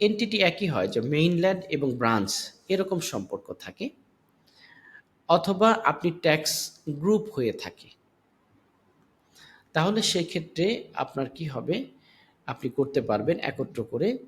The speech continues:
আপনার হিসাবটাকে। এই জন্য আপনাকে প্রথম এই জায়গায় দেখতে হবে যে আপনার লিগ্যাল ফর্মেশন দুটো কোম্পানির সাথে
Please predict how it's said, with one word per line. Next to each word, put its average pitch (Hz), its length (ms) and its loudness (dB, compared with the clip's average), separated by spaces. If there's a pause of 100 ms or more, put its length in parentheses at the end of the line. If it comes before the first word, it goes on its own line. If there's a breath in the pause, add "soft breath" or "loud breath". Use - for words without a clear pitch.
(260)
আপনার 98 260 -8
হিসাবটাকে। - 600 -6 (1300 loud breath)
এই 185 120 4
জন্য 214 260 4
আপনাকে 185 360 0
প্রথম 202 420 2
এই 160 140 0
জায়গায় 170 260 2
দেখতে 160 320 -2
হবে 170 280 0
যে 170 100 -2
আপনার 156 280 0
লিগ্যাল 156 220 2
ফর্মেশন 160 540 0
দুটো 151 220 0
কোম্পানির 139 460 0
সাথে 196 480 -2